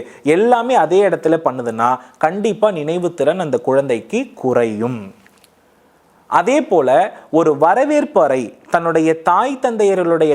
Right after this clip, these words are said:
கண் முன்னாடி அந்த குழந்தை படிக்குதுன்னா அந்த குழந்தை மிக சிறப்பா படிக்கும்.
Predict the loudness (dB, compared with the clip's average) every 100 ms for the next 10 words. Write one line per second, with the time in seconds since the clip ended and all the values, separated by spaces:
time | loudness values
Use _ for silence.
0 | 0 -2 -2 -2 0 0 0 0 -2 0
1 | 0 0 -2 -2 -2 -2 -2 0 0 -2
2 | -10 -10 -4 -2 2 0 0 -2 0 0
3 | 0 0 0 0 0 0 -2 -8 -10 -14